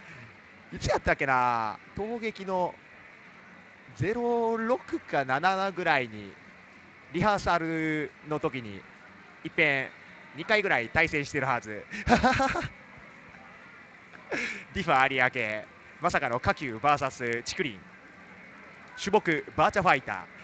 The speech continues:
みたいな。<laughs> ほんまにね、闘撃の準備に来ると、そういう面白いことができたりするので、まあまあ、今年も、なんか、いろいろあるんですかね。本当に。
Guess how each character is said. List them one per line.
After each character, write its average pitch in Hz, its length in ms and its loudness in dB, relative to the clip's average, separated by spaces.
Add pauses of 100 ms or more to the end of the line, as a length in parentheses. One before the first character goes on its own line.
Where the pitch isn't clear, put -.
(120)
み 175 80 -4
た 147 120 4
い 123 60 -2
な。 113 160 -6 (840)
<laughs> - 1000 -20
ほ 175 60 -4
ん 165 40 -2
ま 165 80 0
に 147 60 -6
ね、 135 200 -2 (460)
闘 214 140 -2
撃 196 180 -2
の 170 280 4
準 151 160 0
備 156 140 0
に 165 100 -2
来 139 100 -4
る 117 80 -6
と、 101 360 2 (200)
そ 185 180 -2
う 175 60 0
い 147 280 -2
う - 80 -10 (1000)
面 185 160 2
白 170 200 2
い 135 40 -2
こ - 80 -4
と 120 80 -2
が 113 120 0
で 143 100 -2
き - 80 -12
た 135 80 0
り 117 80 -4
す - 120 -12
る 120 120 -8
の 113 100 -6
で、 98 240 -10 (920)
ま 202 80 0
あ 202 40 0
ま 185 80 2
あ、 160 60 2
今 175 140 -4
年 165 180 -2
も、 131 240 0 (840)
な 143 100 2
ん 143 40 -4
か、 117 280 8 (320)
い 135 60 -4
ろ 135 80 4
い 135 40 4
ろ 127 240 6
あ 180 120 8
る 185 160 4
ん 117 240 -12
で 143 160 -2
す - 240 -8 (180)
か 120 240 -2 (160)
ね。 156 380 0 (400)
本 123 80 -10
当 110 140 -8
に。 95 180 -12